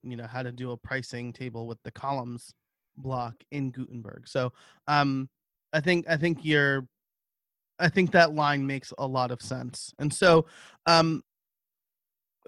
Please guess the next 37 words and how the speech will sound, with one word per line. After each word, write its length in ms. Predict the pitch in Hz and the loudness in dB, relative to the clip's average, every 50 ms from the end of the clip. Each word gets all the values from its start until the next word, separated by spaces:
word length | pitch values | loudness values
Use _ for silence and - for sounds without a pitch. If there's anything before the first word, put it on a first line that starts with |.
| 98 80 _ _ _ _ _ _ _ _ _ _ _ _ | -20 -20 _ _ _ _ _ _ _ _ _ _ _ _
w-, 320 | - 185 180 180 180 170 151 - _ _ | -12 -10 -8 -8 -10 -12 -14 -16 _ _
what 240 | - 185 190 226 254 | -4 4 6 8 8
did 160 | 311 294 240 | 8 6 6
you 120 | 254 269 | 4 2
find, 540 | 214 - 226 208 190 185 180 180 180 143 170 | 4 8 10 10 12 12 12 10 8 6 4
since 260 | - - 214 208 - | 2 2 2 4 8
we're 80 | 226 208 | 8 8
talking 380 | 196 214 196 196 175 196 175 170 | 10 10 8 8 8 8 8 8
more 380 | 160 160 156 151 147 143 139 | 8 8 8 8 8 6 4
developing 640 | 135 131 143 135 143 143 139 135 135 - 139 131 131 | 2 0 -2 2 4 4 6 4 4 2 0 0 0
a 60 | 123 | -2
product 440 | - - 160 156 151 139 135 123 - | 0 4 4 6 6 4 2 -4 -6
here, 260 | - 131 123 123 127 127 _ _ _ _ _ _ - | -8 -8 -8 -8 -10 -12 _ _ _ _ _ _ 0
I 60 | 160 | 4
like 140 | 170 180 175 | 4 4 6
to 120 | - - 165 | 4 4 4
ask, 500 | 165 156 151 147 143 - - - _ _ - | 6 6 6 6 4 0 -8 -12 _ _ -8
you 120 | 160 156 | -4 -2
know, 160 | 147 139 135 | -2 -2 -2
what, 280 | 139 139 151 151 147 - _ 151 | -4 -2 -2 -2 -2 -2 _ -10
what 140 | 143 147 143 | -6 -6 -4
does 140 | 143 139 131 | -4 -6 -8
Gutenberg 420 | - 147 147 135 135 127 127 123 | -10 -12 -10 -10 -8 -8 -10 -10
make 140 | 123 127 123 107 | -10 -12 -14 -12
easier? 720 | - 160 180 180 151 170 165 165 160 156 156 156 156 151 151 | -10 -6 -6 -6 -6 -4 -4 -4 -2 -2 -2 -2 -2 -4 -4
What 260 | 143 139 143 139 120 | -6 -6 -8 -8 -8
was 160 | 127 135 131 - | -8 -10 -12 -8
challenging 460 | - - 175 170 160 156 151 156 156 | -2 2 2 2 2 0 -2 -4 -4
in 120 | 151 147 | -6 -6
Gutenberg? 440 | 139 147 110 131 139 127 139 135 139 - _ _ - _ _ _ | -6 -8 -8 -8 -8 -6 -6 -6 -6 -8 _ _ -20 _ _ _
Let's 200 | - 208 254 254 | 2 2 2 4
talk 160 | - 285 269 | 6 6 6
about 200 | 262 240 233 208 | 6 6 4 2
the 60 | 175 165 | 2 -2
development 540 | 151 147 143 147 143 143 135 139 131 117 | -4 0 2 2 2 2 0 -4 -8 -8
side 200 | - 127 131 131 | -6 -8 -8 -8
of 60 | 123 | -10